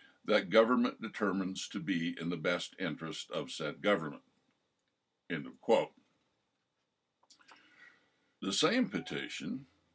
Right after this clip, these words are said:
asks that synonymy of the word citizen be changed. It now states, and I quote,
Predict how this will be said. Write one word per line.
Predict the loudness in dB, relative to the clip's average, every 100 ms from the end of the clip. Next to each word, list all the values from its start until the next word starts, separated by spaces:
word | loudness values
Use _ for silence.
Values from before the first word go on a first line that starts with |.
| _ _ _ 0
asks | 2 2 0 -10 -14
that | -4 -2 0 -4 _ _ _ _ _ _ _ _ _ _ _ _ _ _ _ _ _ _ _ _ _ _ _
synonymy | -14 -4 0 4 4 2 0 -2 -2
of | 0 -2 -2 -10
the | -6 -4 -4
word | -4 -4 -4 -10 -10
citizen | -6 0 0 0 -4 -8 -12 -14 _ _ _ _ _ _ _ _ _ _
be | -10 -8
changed. | -6 -4 -4 -8 -16 -20 _ _ _ _ _ _ _ _ _ _ _ _ _ _ _ _
It | -6
now | -2 0 0
states, | -2 -4 -6 -6 -6
and | -4
I | -4
quote, | -6 -8 -6 -6